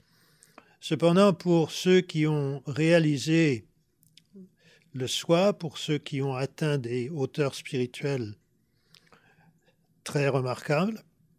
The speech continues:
pour eux, ces pouvoirs viennent tout naturellement et ils s'en servent avec grand soin pour accomplir le travail.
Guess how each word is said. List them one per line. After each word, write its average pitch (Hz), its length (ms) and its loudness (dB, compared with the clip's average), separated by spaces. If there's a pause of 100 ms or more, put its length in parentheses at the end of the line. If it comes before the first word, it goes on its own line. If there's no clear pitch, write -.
(1040)
pour 151 260 0
eux, 208 200 10
ces 170 180 2
pouvoirs 165 580 0
viennent 135 340 -2
tout - 180 -4
naturellement 151 880 -2
et 147 80 -4
ils 135 140 -4
s'en 139 260 -6
servent 170 600 0 (580)
avec 131 360 -2
grand 139 260 -4
soin 160 460 -2 (720)
pour 139 200 -4
accomplir 156 480 0
le 156 120 -2
travail. 147 580 -2